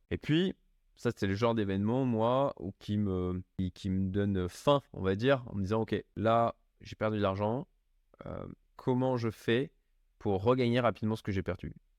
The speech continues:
Et en fait, sincèrement, dans les, euh, deux semaines qui ont, qui sont passées, c'est assez fascinant comme, euh, l'esprit humain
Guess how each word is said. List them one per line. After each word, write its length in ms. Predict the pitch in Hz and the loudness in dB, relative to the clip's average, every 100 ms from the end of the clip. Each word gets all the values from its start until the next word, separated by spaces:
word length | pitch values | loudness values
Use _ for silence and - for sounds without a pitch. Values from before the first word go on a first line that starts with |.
| - | -4
Et 440 | 92 90 90 - _ _ _ - | 0 0 -2 -4 _ _ _ -14
en 60 | - | -6
fait, 180 | 107 - | -6 -4
sincèrement, 600 | 98 - 90 101 107 98 | -4 0 2 4 2 0
dans 200 | 80 82 | -4 -2
les, 260 | 85 85 85 | 0 0 0
euh, 80 | - - - | -4 -8 -8
deux 180 | 98 98 | -2 -2
semaines 280 | - 101 | 2 0
qui 440 | 101 92 87 87 90 - | 0 0 0 -2 -6 -4
ont, 280 | 90 87 - | -2 -2 -6
qui 140 | - | -6
sont 120 | 92 | -4
passées, 360 | 87 85 113 117 - | -2 0 0 0 0
c'est 140 | 113 | 2
assez 260 | 113 - 160 | 2 0 -2
fascinant 500 | 147 - 131 131 139 | -2 -4 -2 0 -2
comme, 300 | - 113 104 | 0 0 2
euh, 400 | 101 98 98 87 | 0 0 0 -2
l'esprit 600 | 92 101 113 - - 127 | -2 0 0 -2 -4 0
humain 600 | 117 110 110 113 117 120 | 2 2 2 2 2 0